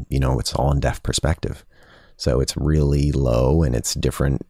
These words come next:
<laughs> frequencies of low. Um, but the, that was a real struggle, and that took a long time to figure out how to, um, how to merge that score and, uh, and not get in the way.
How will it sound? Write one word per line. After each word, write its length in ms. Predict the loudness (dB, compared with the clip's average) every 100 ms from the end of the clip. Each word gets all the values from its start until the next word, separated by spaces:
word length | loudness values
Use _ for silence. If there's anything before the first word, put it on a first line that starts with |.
| _
<laughs> 200 | -2 0
frequencies 720 | 2 2 2 0 0 2 2 0
of 120 | 0
low. 440 | 2 2 2 0 -4 -20 -10 -2
Um, 380 | 2 2 0 0
but 240 | -2 0
the, 280 | 0 0 -2 -6 -8
that 300 | -2 0 2
was 140 | 0 0
a 100 | 0
real 260 | 0 0
struggle, 460 | 0 -2 -2 0 -2
and 80 | 0
that 160 | -2
took 180 | -2 -2
a 60 | -2
long 280 | -2 -2 -2
time 340 | -2 -2 -4
to 160 | -4 -4
figure 340 | -2 -2 -2
out 200 | -2 -4
how 180 | -4 -2 -2
to, 280 | -2 0 -2
um, 340 | -2 -6 -8 -16 _ _ _ _ -4
how 140 | -2
to 80 | 0
merge 360 | 0 -2 -4 -6
that 200 | -4 -4
score 460 | -2 -2 0 -2
and, 200 | -2 -2
uh, 220 | -2 -4 -6 -12 -20 -20 -20 _ _ _
and 160 | -2 0
not 220 | 0 -2
get 140 | -2 -2
in 100 | -2
the 100 | 0
way. 380 | -2 -2 -6